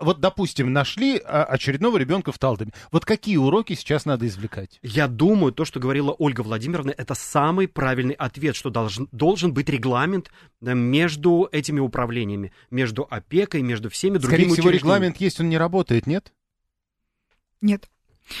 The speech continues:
Speaker 3: Между, э, регламенты существуют внутри регионов. Вот понимаете, если мы говорим о законодательной базе,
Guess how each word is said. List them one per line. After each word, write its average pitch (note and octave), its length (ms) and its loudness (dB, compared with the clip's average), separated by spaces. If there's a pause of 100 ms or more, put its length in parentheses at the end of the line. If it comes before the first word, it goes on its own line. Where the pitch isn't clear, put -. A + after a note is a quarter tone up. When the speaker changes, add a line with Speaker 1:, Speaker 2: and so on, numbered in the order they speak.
(180)
Speaker 3:
Между, G#3+ 520 2
э, G3 480 4
регламенты A3+ 520 2
существуют - 540 -6
внутри G3 480 0
регионов. F#3 680 -4 (420)
Вот G3+ 200 -2
понимаете, C4 380 2
если A3+ 200 -2
мы A3 120 4
говорим G#3+ 340 2
о G3+ 40 2
законодательной G#3+ 720 2
базе, D#3+ 420 -4